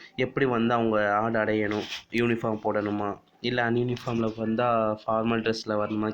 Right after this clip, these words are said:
கேஷுவல்ல வரலாமா, என்னென்ன வசதிகள் அவங்க வழங்குறாங்க, இது எல்லா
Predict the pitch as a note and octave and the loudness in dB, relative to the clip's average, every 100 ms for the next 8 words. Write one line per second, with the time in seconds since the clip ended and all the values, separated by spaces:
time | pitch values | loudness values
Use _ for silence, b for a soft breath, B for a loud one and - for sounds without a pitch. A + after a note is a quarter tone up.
0 | A#2 A#2 - A2 G#2 G2+ G2+ G#2 G2+ G2+ | -2 -4 -2 -2 0 0 0 -2 -2 -4
1 | G2+ G2 B B B A#2 A#2+ A#2 A2 - | -6 -6 B B B 0 2 2 0 0
2 | C3 B2+ A#2+ G#2 G#2 G2+ G2+ G#2+ A2 G#2 | -2 0 0 -2 0 -2 0 0 0 -2
3 | G#2+ G#2 G#2 A#2 B2 A#2+ A2+ G#2+ | -2 0 0 2 4 4 4 2